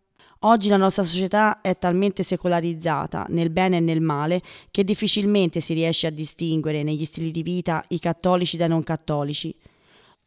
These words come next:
Non parliamo poi della classe politica, che è tutta pervasa, dalla estrema destra all'estrema sinistra, da sorprendenti accensioni clericali,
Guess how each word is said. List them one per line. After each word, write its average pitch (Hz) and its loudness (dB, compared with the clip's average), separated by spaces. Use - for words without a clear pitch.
Non 190 6
parliamo 220 6
poi 208 4
della 185 4
classe 190 0
politica, 151 -4
che 180 2
è 180 2
tutta 220 0
pervasa, 156 -2
dalla 175 0
estrema 160 0
destra 196 0
all'estrema 175 0
sinistra, 147 -4
da 175 2
sorprendenti 190 2
accensioni 185 2
clericali, 143 -4